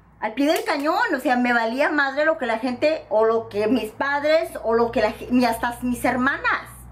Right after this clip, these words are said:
dijeran de esta persona. Y ya después empecé a refre-, empecé a reflexionar y entender,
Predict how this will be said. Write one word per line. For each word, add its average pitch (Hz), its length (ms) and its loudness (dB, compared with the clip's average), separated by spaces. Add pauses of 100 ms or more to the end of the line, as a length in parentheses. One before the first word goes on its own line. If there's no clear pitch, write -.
(300)
dijeran 254 420 0
de 233 80 -6
esta 233 240 -4
persona. 262 520 -4 (1080)
Y 269 100 0
ya 320 120 2
después 339 460 -2
empecé 294 440 -2
a 269 80 2
refre-, 285 760 -2 (160)
empecé 254 540 0
a 277 140 0
reflexionar 226 1200 -2 (600)
y 208 140 -4
entender, 214 800 0